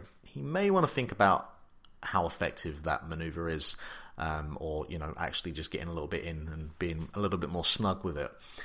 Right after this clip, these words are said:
Uh, Shane Taylor would pick up the victory with a five hundred driver,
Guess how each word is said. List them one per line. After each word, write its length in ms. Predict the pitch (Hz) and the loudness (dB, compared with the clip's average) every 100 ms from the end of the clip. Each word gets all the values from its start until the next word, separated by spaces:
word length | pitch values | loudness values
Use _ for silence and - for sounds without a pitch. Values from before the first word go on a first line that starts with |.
| - - - | -12 -16 -6
Uh, 460 | 92 92 95 95 - | 0 4 4 4 2
Shane 240 | - 160 | 4 6
Taylor 220 | 139 127 | 8 8
would 140 | 104 - | 8 6
pick 180 | 107 101 | 2 2
up 120 | - | 2
the 60 | |
victory 360 | 82 80 - 80 | 0 0 0 0
with 100 | 78 | 0
a 120 | 82 - | -2 -4
five 280 | - 73 71 | -2 0 2
hundred 200 | 76 73 | -2 -4
driver, 380 | 85 80 71 76 | 0 2 2 -4